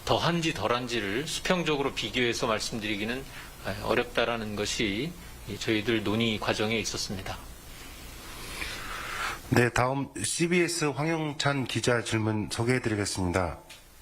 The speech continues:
Speaker 2: 화이자 허가 연령 변경에 어느 정도 시간이 소요될 것으로 보시는지 설명 부탁드립니다.
Speaker 1: 네, 그 오늘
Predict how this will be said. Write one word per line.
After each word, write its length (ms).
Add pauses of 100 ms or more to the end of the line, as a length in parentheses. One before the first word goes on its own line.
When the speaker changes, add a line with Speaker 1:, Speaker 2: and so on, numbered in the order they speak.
(540)
Speaker 2:
화이자 420
허가 360
연령 340
변경에 720 (220)
어느 300
정도 300
시간이 420
소요될 420
것으로 380
보시는지 800 (380)
설명 340
부탁드립니다. 800 (1160)
Speaker 1:
네, 380
그 420
오늘 480